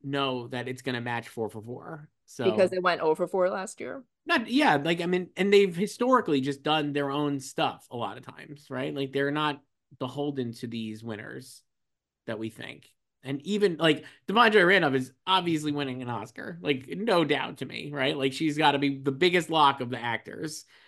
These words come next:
Speaker 1: among the actors, I would say. Uh, so I don't think this really matters if she loses this. Um, and I'm just like, I don't know. I just think that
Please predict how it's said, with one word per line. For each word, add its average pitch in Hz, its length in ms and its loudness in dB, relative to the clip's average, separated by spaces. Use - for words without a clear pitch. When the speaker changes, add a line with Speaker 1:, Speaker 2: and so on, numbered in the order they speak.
Speaker 1:
among 131 320 0
the 120 60 2
actors, 98 680 -8
I 113 100 -6
would 104 160 -6
say. - 360 -16
Uh, 127 240 2
so 131 160 -2
I 139 180 2
don't 156 200 0
think 151 120 0
this 143 160 2
really 147 220 4
matters 143 640 4
if 135 120 -2
she 127 140 -6
loses 127 400 2
this. - 480 -6
Um, 120 640 -2
and 135 100 -4
I'm 139 140 0
just 143 160 -6
like, 131 280 0
I 131 100 -2
don't 139 100 -2
know. 120 220 0
I 104 80 -4
just 120 160 -12
think 123 220 -4
that 113 200 -4